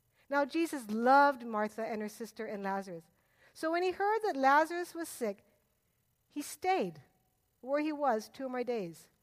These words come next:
Now, I don't think that was the response that Mary and Martha expected.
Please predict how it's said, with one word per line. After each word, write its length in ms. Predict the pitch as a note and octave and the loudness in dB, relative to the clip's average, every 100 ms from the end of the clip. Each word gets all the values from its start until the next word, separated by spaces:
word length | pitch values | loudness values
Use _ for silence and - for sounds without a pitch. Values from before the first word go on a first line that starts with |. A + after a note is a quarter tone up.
| _ _ _ _ _ _ _ _ _ _ _ - | _ _ _ _ _ _ _ _ _ _ _ -8
Now, 200 | - - - - | -8 -8 -16 -2
I 120 | B3 | 0
don't 160 | D4 | 0
think 220 | D4+ C#4+ C4 | -2 -8 0
that 140 | B3+ | 0
was 140 | B3+ | 0
the 80 | B3 | -4
response 520 | A#3+ A3 A#3+ A3+ A#3 | -8 -8 -2 -2 -4
that 140 | - A#3+ | -10 -8
Mary 300 | A3 A3+ A#3+ | -4 -2 0
and 100 | G#3+ | -2
Martha 240 | G#3+ A3+ | -4 -6
expected. 560 | G#3 - G#3 G#3+ G#3 | -12 -12 -14 -12 -14